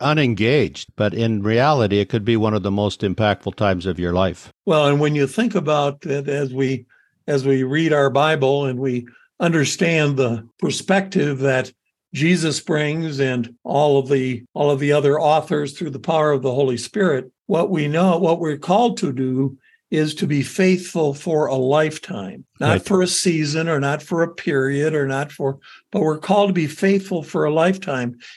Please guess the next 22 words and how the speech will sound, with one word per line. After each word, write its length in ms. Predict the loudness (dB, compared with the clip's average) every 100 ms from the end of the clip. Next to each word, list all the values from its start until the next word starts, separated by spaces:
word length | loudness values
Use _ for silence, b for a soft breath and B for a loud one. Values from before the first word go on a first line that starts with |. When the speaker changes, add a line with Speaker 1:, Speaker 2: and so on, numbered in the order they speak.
| -2
Speaker 2:
And 80 | 0
unpacking 720 | 0 0 0 0 2 2 2
what 180 | 0
that 240 | 0 0 0
means 320 | 0 0 -2
in 140 | -2
your 180 | 0 0
situation 880 | 0 -6 -6 -4 -2 -2 -4 -8 -12 _ B B B 2
is 240 | 2 4
a, 280 | 2 2 -2 -10 -8
is 120 | -2
a 60 | 2
really 280 | 2 2
valuable 600 | 0 0 0 0 0 -2
process. 680 | -6 -6 -6 -6 -10 -12 -16 -18 _ -2
Speaker 1:
As 120 | 2
I 120 | 4
was 180 | 4 2
preparing 640 | 0 -2 0 2 4 2
for 260 | 0 0 0
this, 460 | 2 0 0 -4
uh, 380 | 0 2 0 -2